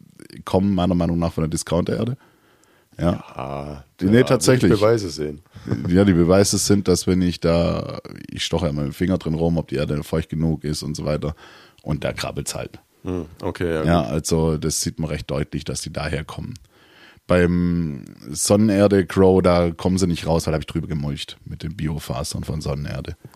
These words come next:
Speaker 2: Genau, ja.
Speaker 1: Und da kommt nichts durch, weil da hab eine relativ fette Schicht drauf geknallt.
Speaker 2: Hm, du hast auch gemeint, äh, da verdunstet so gut wie nix, also du musst kaum noch gießen
Speaker 1: Ja, also
Speaker 2: in der
Speaker 1: die
Speaker 2: einen Erde.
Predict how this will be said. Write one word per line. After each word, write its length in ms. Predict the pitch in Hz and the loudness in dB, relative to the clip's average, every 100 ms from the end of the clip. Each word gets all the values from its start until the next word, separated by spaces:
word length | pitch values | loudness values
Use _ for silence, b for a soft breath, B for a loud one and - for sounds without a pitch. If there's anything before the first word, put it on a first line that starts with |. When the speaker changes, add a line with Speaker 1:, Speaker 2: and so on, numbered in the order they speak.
| b b b b - | b b b b -10
Speaker 2:
Genau, 360 | 71 73 69 69 | -8 -8 -10 -12
ja. 140 | 73 73 | -12 -10
Speaker 1:
Und 120 | - 82 | -2 0
da 60 | |
kommt 260 | 80 76 65 | 2 0 0
nichts 200 | 80 - | -4 0
durch, 260 | 82 85 | 2 4
weil 80 | 80 | 2
da 60 | 76 | -2
hab 80 | 76 | -2
eine 120 | 78 | -4
relativ 360 | 80 78 76 | -4 -6 -8
fette 220 | - 85 76 | -4 -4 -2
Schicht 320 | - 78 - | -4 -4 -6
drauf 180 | 73 76 | -8 -8
geknallt. 540 | - - 71 73 - - | -12 -10 -8 -8 -10 -12
Speaker 2:
Hm, 280 | 80 80 80 | -10 -10 -4
du 80 | 92 | -2
hast 100 | 110 | -2
auch 100 | 80 | -4
gemeint, 360 | 82 92 101 | -2 -2 -2
äh, 260 | 80 82 80 | -2 0 0
da 100 | 82 | -2
verdunstet 600 | - 76 104 - - - | -6 -6 -6 -6 -10 -12
so 180 | - - | -10 -10
gut 200 | 80 104 | -4 -4
wie 80 | 90 | -2
nix, 240 | 85 101 - | -4 -6 -6
also 240 | 73 78 | -6 -6
du 120 | 82 | -6
musst 220 | 82 90 - | -8 -10 -6
kaum 180 | 95 | -6
noch 120 | 90 - | -6 -8
gießen 340 | 90 101 113 - - | -10 -10 -14 -6 2
Speaker 1:
Ja, 60 | |
also 120 | 214 175 | 2 4
Speaker 2:
in 60 | 90 | 0
der 100 | 90 | 0
Speaker 1:
die 140 | 92 | 2
Speaker 2:
einen 220 | 98 87 87 | 2 2 0
Erde. 260 | 85 110 | -6 -6